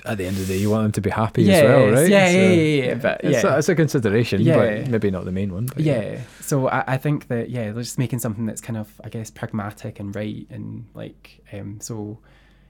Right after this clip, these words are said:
Speaker 2: but yeah, sometimes it is good to bring, I guess I do bring my own influence in. I would probably say that I'd,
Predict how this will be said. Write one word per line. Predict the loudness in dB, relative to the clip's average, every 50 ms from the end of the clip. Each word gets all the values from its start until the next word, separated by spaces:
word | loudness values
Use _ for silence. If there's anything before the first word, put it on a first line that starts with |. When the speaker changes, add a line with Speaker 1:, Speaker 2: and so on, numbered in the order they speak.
| _ _ _ _ _ _ _ _ _ _ -12 -8
Speaker 2:
but | -6 -4 -4
yeah, | -4 -4 -6 -10
sometimes | -10 -10 -10 -8 -8 -10 -10 -8
it | -8 -8
is | -8 -8
good | -10 -14 -14
to | -14 -14
bring, | -14 -12 -8
I | -8 -6
guess | -4 -2 -4 -4 -6 -6 -4
I | -4 -4
do | -2 -2 -2 -2 -2
bring | -2 -2 -4 -4
my | -4 -4
own | -4 -6 -6
influence | -8 -8 -10 -10 -10 -10 -10 -12 -10
in. | -10 -10
I | -8 -10
would | -10 -12 -8
probably | -4 -4 -4 -2 -4 -6
say | -6 -6 -8 -8 -8
that | -8 -10 -12 -12
I'd, | -12 -12 -12 -14